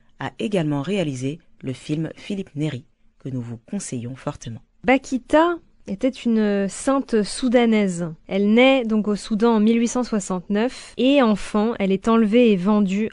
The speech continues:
Speaker 2: en esclavage. Federico Marin, italien, la rachète et l'emmène à Zianigo en Italie,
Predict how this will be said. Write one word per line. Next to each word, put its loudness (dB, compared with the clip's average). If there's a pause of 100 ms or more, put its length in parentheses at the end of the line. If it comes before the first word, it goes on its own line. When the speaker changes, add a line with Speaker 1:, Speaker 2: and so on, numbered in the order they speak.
Speaker 2:
en -2
esclavage. -4
Federico 4
Marin, 4 (120)
italien, 0 (160)
la 0
rachète 0 (180)
et -2
l'emmène 2
à 0
Zianigo 2
en 2
Italie, 0